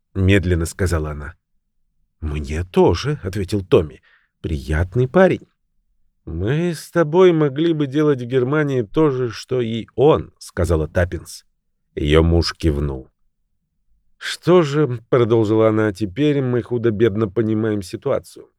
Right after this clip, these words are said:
Карл фон Дейнем сотрудничает с Шейлой и ее матерью. Вероятно, главное здесь миссис Перенни.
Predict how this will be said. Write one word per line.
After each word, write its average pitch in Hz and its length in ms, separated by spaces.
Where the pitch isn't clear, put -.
Карл 147 540
фон 87 320
Дейнем 110 440
сотрудничает 92 760
с - 20
Шейлой 123 800
и 117 80
ее 104 480
матерью. 104 520
Вероятно, 85 480
главное 98 440
здесь 95 280
миссис 95 380
Перенни. 120 520